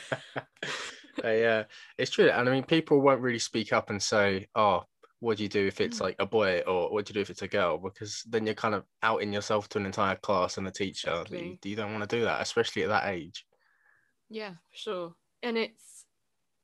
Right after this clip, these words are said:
Speaker 2: as well, if you, if you go to a religious school, even if yourself, you are not religious. So I went to a Catholic school.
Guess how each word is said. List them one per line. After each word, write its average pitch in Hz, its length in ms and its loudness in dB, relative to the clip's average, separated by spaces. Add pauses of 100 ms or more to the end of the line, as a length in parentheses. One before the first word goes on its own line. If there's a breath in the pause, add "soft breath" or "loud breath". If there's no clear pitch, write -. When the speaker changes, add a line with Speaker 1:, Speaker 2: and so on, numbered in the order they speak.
(420 loud breath)
Speaker 2:
as 240 120 -8
well, 262 280 6
if - 180 -6
you, 285 80 -2
if - 160 -10
you 262 60 -8
go 294 180 0
to 240 480 -6 (380)
a 214 80 -2
religious 196 520 -6
school, - 380 -10 (140)
even 220 200 -4
if 220 80 -20
yourself, 190 600 -8
you 175 160 -10
are 170 80 -6
not 165 240 -10
religious. 156 500 -14 (160)
So 202 120 -2
I 202 40 2
went 202 180 -4
to - 100 -14
a - 20 -10
Catholic - 540 -12
school. - 340 -16